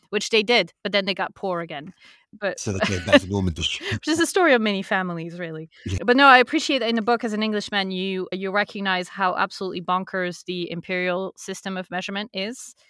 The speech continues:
Speaker 2: Oh, it's insane.
Speaker 1: It's
Speaker 2: It's
Speaker 1: absolutely
Speaker 2: completely
Speaker 1: insane. It is
Speaker 2: mental.
Speaker 1: the, the one
Speaker 2: It, there's no internal logic to it whatsoever.
Speaker 1: None.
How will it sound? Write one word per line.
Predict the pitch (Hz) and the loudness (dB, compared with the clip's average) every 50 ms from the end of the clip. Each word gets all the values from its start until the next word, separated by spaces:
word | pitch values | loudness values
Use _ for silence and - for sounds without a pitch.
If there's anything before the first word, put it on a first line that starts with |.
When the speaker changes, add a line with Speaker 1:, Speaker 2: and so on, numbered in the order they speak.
| _ _ _ _ _ _ - | _ _ _ _ _ _ -4
Speaker 2:
Oh, | 143 160 170 | -2 0 0
it's | 139 - - | -2 -2 -2
insane. | 117 107 - - 143 127 113 98 85 | -4 -2 0 2 4 4 4 4 2
Speaker 1:
It's | 90 - - | 0 -2 -2
Speaker 2:
It's | 113 | 2
Speaker 1:
absolutely | 110 196 202 - - - 226 214 - - | 2 2 0 0 -4 -2 -2 -2 -2 0
Speaker 2:
completely | - - - | 0 0 0
Speaker 1:
insane. | - - - - - - - | 0 -2 -4 -4 -2 -2 0
It | 104 104 | 0 2
is | 101 92 98 - - | 2 2 0 0 -2
Speaker 2:
mental. | 87 82 - - - - 185 | -2 -2 -2 -4 -4 -6 -8
Speaker 1:
the, | - | -8
the | 180 - 185 | -8 -8 -8
one | 180 196 101 - | -6 -6 -4 -4
Speaker 2:
It, | 120 - | -4 -2
there's | 127 123 120 113 | -2 -2 -2 0
no | 139 139 139 143 143 | 0 4 4 6 6
internal | 139 131 117 - - 131 113 113 113 | 6 4 2 2 2 2 2 4 2
logic | 110 110 110 95 98 98 - | 4 4 2 2 0 -2 -2
to | - 101 | 0 -2
it | 95 85 | 0 2
whatsoever. | 92 95 92 - - - 92 87 87 87 85 | 2 2 0 0 -2 -4 0 0 0 0 0
Speaker 1:
None. | 78 73 | -2 -6